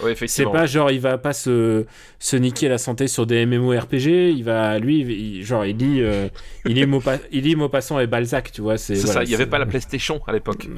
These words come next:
Speaker 2: Il y avait pas, euh, ah, c'était le bon vieux temps, vraiment.
Speaker 1: <laughs> C'est ça.
Speaker 2: <laughs> Il y avait pas, euh, Deathloop et tout ça, quoi. Et, euh, bah, on rigole de ça, mais, mais, euh, Steph, est-ce que tu aimes ce film ?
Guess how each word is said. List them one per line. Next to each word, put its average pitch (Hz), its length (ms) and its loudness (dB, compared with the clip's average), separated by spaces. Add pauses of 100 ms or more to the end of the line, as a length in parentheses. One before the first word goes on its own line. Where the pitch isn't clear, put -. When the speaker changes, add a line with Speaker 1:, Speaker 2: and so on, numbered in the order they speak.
(520)
Speaker 2:
Il 117 80 -2
y 123 80 2
avait 131 140 4
pas, 147 180 0
euh, 131 140 0
ah, 123 300 -2
c'était 143 320 -2
le 135 60 -4
bon 131 140 0
vieux 135 200 2
temps, 127 200 0
vraiment. 117 380 0 (280)
Speaker 1:
<laughs> - 200 -6
C'est 139 160 -6
ça. 127 160 -4 (260)
Speaker 2:
<laughs> - 280 -12
Il 120 680 -4
y 123 60 4
avait 127 160 2
pas, 160 280 2
euh, 123 140 2
Deathloop 135 540 0
et 113 80 2
tout 127 140 -8
ça, 104 180 -6
quoi. - 160 -10 (800)
Et, 247 320 0
euh, 165 180 4
bah, 151 160 0
on 143 160 -2
rigole 147 320 0
de 131 80 -4
ça, - 140 -4
mais, 151 320 0
mais, 127 220 2
euh, 117 440 2
Steph, 262 260 -2
est-ce - 140 -4
que - 80 -6
tu 180 120 -2
aimes 196 100 0
ce - 120 -2
film ? 107 300 -6